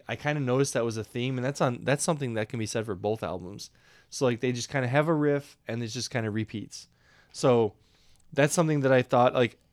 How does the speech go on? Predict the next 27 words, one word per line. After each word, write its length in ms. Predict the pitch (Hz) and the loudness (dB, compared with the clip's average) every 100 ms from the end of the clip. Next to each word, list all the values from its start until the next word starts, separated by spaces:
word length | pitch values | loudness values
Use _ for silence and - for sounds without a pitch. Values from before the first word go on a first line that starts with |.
| _ | _
when 160 | - 135 | -2 2
I 60 | 127 | 2
was 100 | 120 | 0
first 320 | - 143 - | 2 2 2
listening, 500 | 156 - 151 147 147 | 0 0 0 -2 0
I 60 | |
was 120 | 123 120 | -2 0
like, 100 | 123 | 0
"Okay, 240 | 127 117 | 0 0
this 260 | 110 123 135 | -2 -2 -4
is 60 | |
gonna 140 | 123 113 | -4 -2
be 140 | 113 | -2
a 40 | |
criticism 520 | 104 117 104 113 98 101 | -4 -4 -4 -6 -6 -6
of 100 | 98 | -4
this 180 | 104 101 | -4 -4
album." 280 | 87 95 | -4 -6
But 120 | 95 107 | -8 -8
then 140 | 107 | -8
I 40 | |
was 120 | 104 123 | -8 -8
like, 80 | - | -6
"Oh, 120 | 120 | -8
shit, 280 | - 101 - | -6 -6 -6
it's 140 | - | -10
both." 340 | - - - | -8 -10 -10